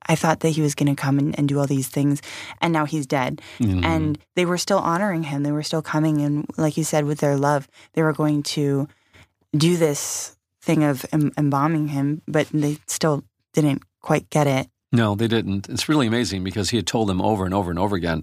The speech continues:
Speaker 2: "I'm gonna
Speaker 1: I,
Speaker 2: rise again."
Speaker 1: you know, it's so easy to think that, but I don't, I think I probably would have been the same way. Like, now I look at it and I'm just like, "Yeah, okay, this all makes sense." But Jesus was super confusing, and the things he said were just crazy.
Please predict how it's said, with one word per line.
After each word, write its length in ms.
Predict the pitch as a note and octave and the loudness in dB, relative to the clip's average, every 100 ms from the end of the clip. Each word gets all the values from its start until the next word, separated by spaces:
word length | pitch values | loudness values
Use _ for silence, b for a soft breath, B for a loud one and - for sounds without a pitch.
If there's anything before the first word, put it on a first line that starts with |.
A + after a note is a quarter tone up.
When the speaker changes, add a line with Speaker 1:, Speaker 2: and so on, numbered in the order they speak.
| - | -4
Speaker 2:
"I'm 100 | G2 | -2
gonna 180 | F#2 F2 | 2 2
Speaker 1:
I, 20 | |
Speaker 2:
rise 240 | F2+ F2+ | 2 0
again." 300 | F#2+ F#2 E2 C#3+ | -2 -2 -2 0
Speaker 1:
you 120 | C4+ | 2
know, 160 | C#4+ - | 2 0
it's 180 | C4+ - | -4 -2
so 160 | D4+ | -2
easy 240 | D#4+ D4+ D4 | 0 0 -2
to 140 | C#4 | -2
think 240 | C4 C4 | 0 0
that, 180 | C4+ A#3 | 0 -2
but 100 | G#3 | -2
I 80 | G#3+ | 0
don't, 160 | A3+ B3 | 0 0
I 100 | A3+ | -2
think 340 | A3+ - B3+ | -4 0 0
I 100 | C#4+ | 2
probably 420 | C4+ A3 A#3 A3+ A3+ | 0 -2 0 0 0
would 100 | G#3+ | 0
have 140 | F#3 | -2
been 160 | G3+ G3+ | 0 0
the 100 | E3+ | -2
same 400 | - F3+ E3+ D3+ | -2 0 2 2
way. 300 | F3+ G#3 D3+ | 0 0 0
Like, 340 | D3 D3 - | -2 -4 0
now 360 | F#3+ G3 B3+ B3+ | 2 4 2 0
I 100 | G3+ | -2
look 200 | F#3+ F#3+ | -4 -2
at 100 | E3+ | -2
it 100 | E3 | -2
and 140 | F3 | -2
I'm 140 | E3+ E3 | -2 -2
just 220 | E3+ - | -4 -2
like, 220 | D#3 - | -4 0
"Yeah, 220 | C4+ F#3+ | 2 2
okay, 220 | E3+ A#3+ F#3+ | 0 -4 -4
this 160 | F#3 | -2
all 80 | F#3+ | 0
makes 180 | F3+ E3 | -2 0
sense." 180 | G3+ F3+ | -2 0
But 140 | F#3+ | -2
Jesus 380 | G3 A#3 C4 G#3+ | 0 2 2 0
was 160 | E3+ | -4
super 340 | - - F#3 F3 | -4 -2 0 0
confusing, 580 | D#3 D3 E3 D#3 C#3+ D3 | 0 -2 0 0 0 0
and 200 | E3+ E3+ | 0 0
the 80 | |
things 280 | E3+ G3 G#3+ | 0 0 0
he 100 | F3+ | -2
said 240 | D#3+ E3+ D#3 | -2 0 0
were 120 | D3 | 0
just 260 | D3 C#3+ - | 0 -4 -6
crazy. 800 | - - F3 E3+ D#3+ C#3+ C3 | -10 -4 2 2 2 0 -2